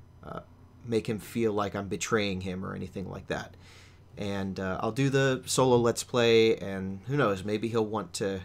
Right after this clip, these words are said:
come back and, uh, we'll continue to do our, uh, rebooted Dragon Box, Block C Let's Play. Anyway, that's pretty much all I have to say, so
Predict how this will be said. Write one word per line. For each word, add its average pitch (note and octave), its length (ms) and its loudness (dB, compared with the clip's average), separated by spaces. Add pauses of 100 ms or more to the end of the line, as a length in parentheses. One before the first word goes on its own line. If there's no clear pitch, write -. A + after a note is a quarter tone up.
come G#2+ 200 -4
back G2+ 380 -4
and, F#2+ 280 -8 (640)
uh, - 300 -10
we'll G2+ 160 -10
continue G#2+ 480 -6
to F#2+ 160 -8
do F#2 400 -4
our, F#2 360 -4 (220)
uh, D#2+ 260 -14 (140)
rebooted G2+ 580 -4 (580)
Dragon G2+ 300 -8
Box, - 320 -10 (180)
Block G#2+ 240 0
C G#2+ 200 -4
Let's G2 220 -6
Play. F#2+ 260 -6 (960)
Anyway, C#3+ 360 4
that's - 360 0
pretty A#2+ 260 -6
much - 360 -6
all A2+ 340 -2
I A2 140 0
have G#2+ 280 -6
to G#2+ 60 -6
say, C3 320 -2
so G2+ 440 0